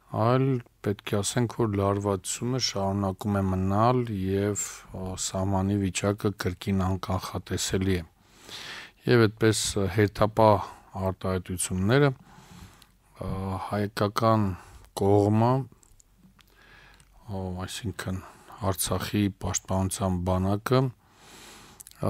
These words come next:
ռուսական խաղաղապահ զորքերի հետ համատեղ անում են, ա, կիրառում են, ա, ամեն մի ջանք իրավիճակը վերահսկելի պահելու կամ կայուն պահելու համար։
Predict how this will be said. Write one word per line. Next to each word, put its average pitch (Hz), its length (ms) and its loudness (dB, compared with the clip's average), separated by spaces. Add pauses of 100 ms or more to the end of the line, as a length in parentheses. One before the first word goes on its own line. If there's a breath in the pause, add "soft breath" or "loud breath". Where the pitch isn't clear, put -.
(540)
ռուսական 110 720 2
խաղաղապահ 104 1000 4 (1120 loud breath)
զորքերի 98 600 0
հետ 95 220 0
համատեղ 95 640 0 (680 loud breath)
անում 104 300 0
են, 101 140 2
ա, 101 240 -4 (180)
կիրառում 104 560 2
են, 95 160 0 (420 loud breath)
ա, 92 140 -6 (140)
ամեն 101 420 0
մի 98 200 0
ջանք 113 560 0 (560 loud breath)
իրավիճակը 98 880 -4
վերահսկելի 92 720 -4
պահելու 92 600 -4
կամ 92 300 -6
կայուն 95 400 -2
պահելու 92 480 -4
համար։ 90 380 -6